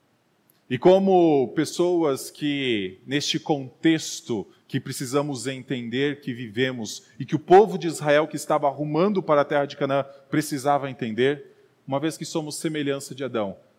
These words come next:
carregamos efeitos e aspectos caídos de Adão em nossas vidas. Sim, fomos criados para depender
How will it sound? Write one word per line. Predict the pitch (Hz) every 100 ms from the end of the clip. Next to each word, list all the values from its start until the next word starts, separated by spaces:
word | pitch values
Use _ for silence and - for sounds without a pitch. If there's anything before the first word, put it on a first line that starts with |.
| _
carregamos | 127 113 104 98 127 135 135 127 - - _ _
efeitos | - 98 - 127 127 123 127 117 - _
e | 123
aspectos | 107 - - 104 104 - 107
caídos | - 123 95 95 98 90
de | 101
Adão | 92 90 87 - _ _
em | -
nossas | 98 92 95 82
vidas. | 87 _ - - _ _ _ _ _ _ _ _ _ _
Sim, | - - - 175 202
fomos | - 175 170 -
criados | - 151 147 156 160 -
para | - 156
depender | 143 139 - 139 123 127 131 131